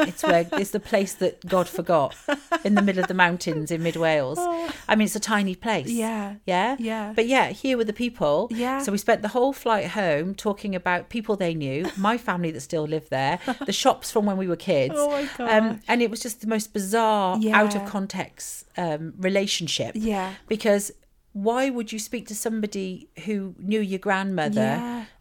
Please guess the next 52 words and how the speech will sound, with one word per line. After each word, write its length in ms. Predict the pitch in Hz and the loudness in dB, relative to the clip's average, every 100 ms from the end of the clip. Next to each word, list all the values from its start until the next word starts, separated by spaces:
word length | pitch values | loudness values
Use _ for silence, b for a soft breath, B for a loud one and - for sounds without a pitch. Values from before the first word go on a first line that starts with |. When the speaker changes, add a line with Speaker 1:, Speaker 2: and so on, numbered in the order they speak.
| - | -2
Speaker 1:
um, 320 | 180 170 185 | 2 2 0
and 340 | - 180 175 - | -4 -2 -4 -4
knew 220 | 202 202 | -2 -2
the 80 | 185 | -2
street 340 | 180 - 202 - | -6 -4 -4 -4
you 100 | 180 | -6
used 180 | 180 - | -6 -8
to 60 | |
play 280 | - 196 175 | -4 0 0
in 100 | 165 | 0
as 100 | 165 | -4
a 40 | 165 | -6
kid 420 | - 185 139 190 | -2 0 0 -2
Speaker 2:
Wow. 260 | 175 170 170 | -6 -6 0
Speaker 1:
when 180 | 190 196 | 0 2
you're 240 | 190 185 | 0 2
in, 300 | 175 180 180 _ _ - | 2 0 -6 _ _ -2
uh, 120 | 170 - | -2 0
you 140 | 214 | 0
know, 300 | 160 165 185 _ _ | 2 2 -2 _ _
a 80 | 190 | -10
flight 480 | - 226 190 170 - | -4 0 2 2 -2
that's 140 | 190 | -8
been 180 | 226 - | -4 0
Speaker 2:
Yeah. 40 | - | 2
Speaker 1:
diverted 680 | 277 202 190 190 165 170 - | 2 2 0 0 -4 -4 -4
to 60 | |
go 100 | 208 | -2
and 80 | 202 | -2
pick 160 | 208 208 | -2 -2
up 80 | |
refugees 520 | 214 214 220 233 233 233 | -2 -4 -4 -4 -4 -2
in 80 | 240 | 0
Rwanda? 580 | 240 285 349 185 135 | 2 4 4 2 2
Speaker 2:
Wow. 580 | 208 202 180 180 180 180 208 - | -2 -8 -8 -8 -8 -8 -12 -12
Oh 60 | 208 | -2
Speaker 1:
It's 120 | 208 | 0
just 140 | 320 330 | 4 4
Speaker 2:
my 60 | |
Speaker 1:
a, 100 | 247 | 2
it's 120 | 453 330 | 2 -2
a, 20 | |
Speaker 2:
gosh. 80 | - | -2
Speaker 1:
just 260 | 320 - | -4 -4
wild, 560 | 190 190 269 392 233 - | -4 4 6 8 6 4
Speaker 2:
Yeah, 340 | 220 226 240 233 | 0 0 0 2
Speaker 1:
you 60 | |
know? 200 | 247 302 392 | 2 2 -2
Speaker 2:
that's 120 | - | -10
crazy. 680 | - - 208 220 233 - 196 | -16 -10 -6 -6 -6 -10 2
Speaker 1:
But 140 | 240 | 2
yet, 280 | 240 269 180 | 4 0 -2